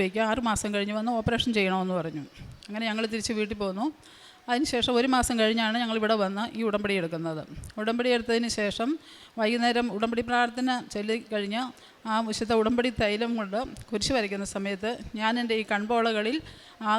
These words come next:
തൈലം വെച്ച് കുരിശ് വരച്ച് ഞാൻ മാതാവിനോട് പ്രാർത്ഥിക്കുമായിരുന്നു. ഇത് ഓപ്പറേഷൻ കൂടാതെ ഇതൊന്ന് മാറ്റി തരണമേ എന്ന് ഞാൻ മാതാവിനോട് പ്രാർത്ഥിക്കുമായിരുന്നു.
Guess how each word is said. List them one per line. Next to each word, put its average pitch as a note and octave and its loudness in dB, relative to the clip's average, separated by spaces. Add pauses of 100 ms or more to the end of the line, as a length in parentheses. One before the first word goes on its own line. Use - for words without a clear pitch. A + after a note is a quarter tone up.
(200)
തൈലം A3 2
വെച്ച് G3+ -2
കുരിശ് G#3 0
വരച്ച് G3 0 (420)
ഞാൻ G#3 0 (100)
മാതാവിനോട് A3 4 (440)
പ്രാർത്ഥിക്കുമായിരുന്നു. G#3 2 (340)
ഇത് G3+ -2 (220)
ഓപ്പറേഷൻ A#3 2
കൂടാതെ G#3 0 (800)
ഇതൊന്ന് A3 4
മാറ്റി G#3+ 2
തരണമേ F#3+ 0
എന്ന് G#3 -2
ഞാൻ A3 2
മാതാവിനോട് G3+ 2
പ്രാർത്ഥിക്കുമായിരുന്നു. F3+ -2